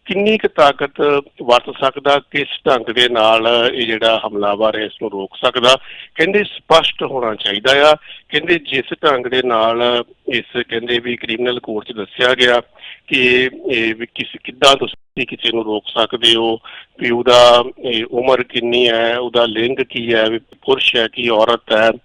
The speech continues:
ਇਹ ਤਕੜਾ ਹੈ ਜਾਂ ਮਾੜਾ ਹੈ, ਬਹੁਤ ਚੀਜ਼ਾਂ ਨੂੰ ਦੇਖ ਕੇ ਤੁਸੀਂ ਤਾਕਤ ਦੀ ਇਸਤੇਮਾਲ ਕਰਨਾ। ਕਹਿੰਦੇ ਵੀ ਇੰਨਾ ਸਮਾਂ ਕਿਹਦੇ ਕੋਲ ਹੁੰਦਾ, ਫਿਰ ਇੰਨੀਆਂ ਸਾਰੀਆਂ ਚੀਜ਼ਾਂ ਨੂੰ ਦੇਖੇ ਤਾਂ ਫਿਰ ਉਹਦੇ ਹਿਸਾਬ ਨਾਲ ਆਪਣੇ ਆਪ ਨੂੰ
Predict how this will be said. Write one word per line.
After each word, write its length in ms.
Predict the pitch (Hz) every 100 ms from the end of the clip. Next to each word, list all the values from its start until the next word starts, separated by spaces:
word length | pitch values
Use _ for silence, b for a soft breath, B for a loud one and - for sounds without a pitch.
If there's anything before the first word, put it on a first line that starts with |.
| B B B
ਇਹ 60 | 139
ਤਕੜਾ 440 | - 123 131 127
ਹੈ 80 | 123
ਜਾਂ 140 | 117 117
ਮਾੜਾ 300 | 113 110 117
ਹੈ, 120 | 117
ਬਹੁਤ 300 | 117 139 170
ਚੀਜ਼ਾਂ 280 | - 131 127
ਨੂੰ 120 | 120
ਦੇਖ 220 | 113 107
ਕੇ 120 | - 117
ਤੁਸੀਂ 200 | 113 107
ਤਾਕਤ 340 | 113 107 107 104
ਦੀ 140 | 110
ਇਸਤੇਮਾਲ 420 | 107 - 107 107
ਕਰਨਾ। 260 | 104 104 123
ਕਹਿੰਦੇ 200 | 123 135
ਵੀ 100 | 127
ਇੰਨਾ 240 | 117 120
ਸਮਾਂ 300 | 117 113 117
ਕਿਹਦੇ 300 | - 131 147
ਕੋਲ 160 | 151 131
ਹੁੰਦਾ, 300 | 117 110 117 - B B
ਫਿਰ 180 | 143 123
ਇੰਨੀਆਂ 240 | 120 120 117
ਸਾਰੀਆਂ 240 | 117 127
ਚੀਜ਼ਾਂ 380 | 127 - 107 113
ਨੂੰ 120 | 117
ਦੇਖੇ 320 | 110 104 - 127
ਤਾਂ 140 | 120
ਫਿਰ 200 | - 117
ਉਹਦੇ 160 | 117 120
ਹਿਸਾਬ 340 | 135 110 101
ਨਾਲ 120 | 104
ਆਪਣੇ 260 | 107 127 107
ਆਪ 180 | 104
ਨੂੰ 120 | -